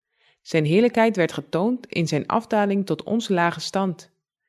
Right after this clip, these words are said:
De werken van Christus openbaarden hem niet alleen als de Messias, maar toonden ook de wijze waarop zijn koninkrijk gevestigd zou worden. Aan Johannes werd dezelfde waarheid bekendgemaakt die tot Elia in de woestijn gekomen was, toen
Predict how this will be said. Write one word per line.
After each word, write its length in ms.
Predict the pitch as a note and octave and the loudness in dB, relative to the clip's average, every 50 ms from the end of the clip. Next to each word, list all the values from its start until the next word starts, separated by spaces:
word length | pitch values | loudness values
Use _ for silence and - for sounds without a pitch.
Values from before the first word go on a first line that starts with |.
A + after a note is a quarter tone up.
| _ _ _ _ _ _ _ | _ _ _ _ _ _ _
De 140 | _ D3+ D#3 | _ 0 4
werken 300 | D3 D#3+ E3+ F#3+ F#3+ F#3+ | 6 6 6 6 4 0
van 160 | - D#3+ D3 - | -4 -4 -6 -6
Christus 560 | - - F3 F#3+ F#3+ - - C3 D3 - - | -8 -4 -4 -4 -2 -2 -6 -6 -6 -4 -2
openbaarden 520 | - D#3+ - D#3+ D3+ D3+ D#3+ D3+ D3+ D3 C#3+ | -4 -2 -2 -2 2 4 4 4 6 4 0
hem 80 | D3 | 0
niet 180 | D#3 G3 G#3+ - | 0 0 0 0
alleen 280 | F3 D3 C#3 C3 C#3 | 0 0 0 -2 -2
als 120 | D3 C#3+ - | -4 -6 -4
de 80 | - | -4
Messias, 680 | D#3+ D#3 D3+ D3+ - A#3 A#3+ A#3 E3+ C#3 - - - _ _ _ _ _ _ _ _ _ | -4 -4 -4 -2 -2 -2 0 0 0 -2 -6 -12 -14 _ _ _ _ _ _ _ _ _
maar 400 | - D3 C#3+ C#3+ D#3 G3 G#3+ G#3 | -6 -2 0 2 2 0 0 0
toonden 320 | - E3+ E3 D#3+ - - | 0 0 0 0 -2 0
ook 220 | - A3+ C4 C4 | 0 0 0 0
de 60 | C4 A#3+ | 0 0
wijze 400 | G#3 F#3+ F3+ F3+ F3+ - F#3+ F3+ | 2 2 2 0 -2 -2 -4 0
waarop 280 | E3 D3 C#3 C#3 C#3 | 0 0 -2 -2 -4
zijn 280 | - - G3 G#3+ A#3+ A#3 | -4 -2 0 0 0 0
koninkrijk 540 | - G#3 G3+ G3 F#3+ F3+ - - D#3 D#3+ - | 2 2 2 2 2 -2 -2 -2 -2 -2 -2
gevestigd 500 | - E3 - - G#3+ A3 - - F3 - | -8 -12 -4 -4 -4 -2 -2 -6 -6 -6
zou 220 | - - D3+ D3 | -2 -2 0 0
worden. 460 | C#3+ D3 D3 C#3 C#3 C#3+ D3 D3 _ _ _ _ _ _ _ _ _ _ _ _ _ _ _ _ _ _ _ _ | 0 0 -2 -2 -4 -8 -10 -12 _ _ _ _ _ _ _ _ _ _ _ _ _ _ _ _ _ _ _ _
Aan 140 | _ E3+ E3+ | _ 2 4
Johannes 480 | E3+ D#3+ D3+ D#3+ F#3+ G#3 E3+ D#3+ D#3+ - | 4 4 4 4 4 2 2 0 -2 0
werd 160 | - D#3 D3+ | -2 -2 -2
dezelfde 480 | D#3 D3+ - - F#3 G#3 A3+ - G3+ E3 | -2 -6 0 4 4 4 4 2 0 0
waarheid 320 | D#3 D3 C#3+ C#3+ C#3+ C#3+ | 2 2 2 2 0 -2
bekendgemaakt 840 | - C#3+ - D3+ D3 D3 C#3 - - C#3+ C3 B2+ D3+ F#3 F#3+ - - _ | -6 -4 -2 -2 -2 -2 -4 -8 -8 -6 -4 -4 -4 -6 -8 -12 -12 _
die 140 | D3+ D#3+ | -4 -4
tot 160 | D#3+ - D#3 - | -2 -2 -2 0
Elia 380 | D3 D3+ D3+ E3 G3+ G#3+ F#3+ | 0 0 2 2 2 2 2
in 100 | D3+ D3 | 2 0
de 60 | D3 | -2
woestijn 400 | C3+ D3 C#3+ - - G3 G3 G#3+ | -4 -4 -6 -2 0 0 0 0
gekomen 420 | G3 - D3 - E3+ G3 A3 A3 G3+ | 0 -4 -2 0 2 2 2 2 0
was, 380 | D#3+ C#3 C#3 - - - _ _ _ _ _ _ _ _ _ | 0 -2 -4 -6 -10 -14 _ _ _ _ _ _ _ _ _
toen 320 | - E3 E3 E3 E3+ E3 | 0 2 2 2 0 -4